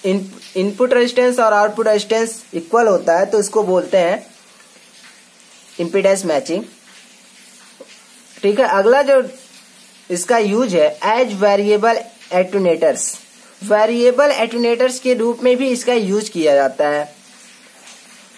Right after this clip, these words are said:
for increasing input resistance या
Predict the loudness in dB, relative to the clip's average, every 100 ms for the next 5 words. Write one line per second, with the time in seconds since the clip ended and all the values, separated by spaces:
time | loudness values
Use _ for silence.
0 | -20 -2 2 4 2 2 -2 -2 0 0
1 | 2 0 2 -2 -2 0 2 0 -2 -12
2 | -2 -2 0 -6 -12 -20 -20 -20 -20 -20
3 | -20 -20 -20 -20 -2 0